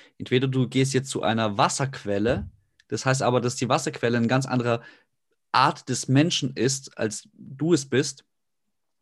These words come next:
was selten kompatibel ist, weil dann bist du ja im Abhängigkeitsverhältnis. Oder dein anderer Partner ist vielleicht auch einfach nur ein Glas und will von dir die ganze Zeit die Energie bekommen oder deine Aufmerksamkeit.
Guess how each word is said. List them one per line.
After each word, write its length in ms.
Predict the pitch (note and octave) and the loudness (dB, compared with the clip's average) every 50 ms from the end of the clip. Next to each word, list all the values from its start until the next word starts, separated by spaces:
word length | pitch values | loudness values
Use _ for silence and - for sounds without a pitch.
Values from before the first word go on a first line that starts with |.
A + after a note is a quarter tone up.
| _ - - | _ -10 -4
was 420 | C3 B2+ B2 - - - - C3+ _ _ _ _ | -2 -2 0 -2 -4 -8 -12 -12 _ _ _ _
selten 420 | B2 B2 C#3 C#3+ E3 D#3+ F3+ D3+ | -4 4 6 6 6 6 2 0
kompatibel 560 | - C#3 B2+ A2+ A#2 - - D3+ C#3+ B2+ G#2+ A#2 | 0 0 0 0 -2 -2 0 0 0 2 2 0
ist, 160 | B2+ C3 - | 0 0 0
weil 100 | A2+ A2+ | 0 2
dann 160 | A2+ A2+ A#2 | 2 2 2
bist 180 | A#2 C3 C3+ C3+ | 0 0 2 2
du 40 | C3 | 2
ja 80 | B2 | 2
im 240 | - - A2+ G#2+ - | 2 0 -4 -4 0
Abhängigkeitsverhältnis. 960 | - C3+ C3 D3 B2+ A2 G#2 - G#2+ G2+ - - F#2+ G2 - A#2+ C3 C#3+ C#3 - - - - - - _ _ _ | 0 0 0 0 -2 -2 -2 -4 -6 -8 -4 -4 -4 -2 -2 -2 -2 -4 -4 -8 -16 -20 -20 -20 -20 _ _ _
Oder 200 | B2+ C#3+ E3 E3+ | 2 4 4 4
dein 180 | D#3 D3 - - | 4 4 2 4
anderer 320 | F#2 C#3 D3 C#3+ C#3+ C3+ | 2 2 2 0 -2 -2
Partner 280 | C3+ C3+ C3+ C3+ C#3+ - | 0 0 0 0 0 -4
ist 140 | C3 - | -6 -4
vielleicht 240 | - C3+ B2 C#3 - | -2 0 -2 0 -2
auch 120 | - - A#2 | -4 -6 -6
einfach 160 | A#2+ C3+ C3 | -6 -6 -6
nur 140 | A#2 - - | -6 -6 -6
ein 120 | G#2+ G#2+ | -8 -8
Glas 580 | G#2+ A2 B2+ D3+ D3 A2+ - - - - - _ _ _ _ _ _ _ _ _ _ - _ | -6 -4 -4 -2 -2 -4 -6 -6 -12 -16 -18 _ _ _ _ _ _ _ _ _ _ -20 _
und 180 | - B2 A2+ C3 | -6 -6 2 4
will 120 | C3+ C3+ | 4 4
von 200 | C3+ - C#3+ C3+ | 6 6 4 6
dir 160 | C3+ D#3 F3 | 6 6 6
die 120 | D#3+ D3+ C#3 | 4 4 2
ganze 440 | B2 A2+ A2+ A#2 - - - - - | 2 2 0 0 -4 -8 -10 -10 -10
Zeit 320 | - - A2+ G#2+ G#2 - - - - _ _ - - _ - | -4 0 2 2 0 0 -8 -20 -20 _ _ -20 -20 _ -2
die 80 | A#2+ | 0
Energie 440 | - G#2+ A#2+ A#2 A#2 G#2+ - A#2+ A#2 | 2 4 4 2 2 0 -2 -6 -2
bekommen 540 | G#2+ A#2 A2 - - G#2+ G2+ F#2+ F2+ - - _ _ _ _ _ _ _ _ _ | -2 -2 -2 -2 -4 -6 -4 -4 -6 -10 -14 _ _ _ _ _ _ _ _ _
oder 180 | A#2 G#2+ A2 | -2 0 2
deine 240 | A2 A2+ A2+ A2+ - | 2 4 2 2 2
Aufmerksamkeit. 920 | G2+ B2+ B2 - - A#2+ A#2 A2+ - - G2+ G2+ - G#2+ F2+ F2 - _ | 2 2 2 0 -2 -4 -2 -2 -4 -6 -6 -6 -6 -6 -8 -8 -10 _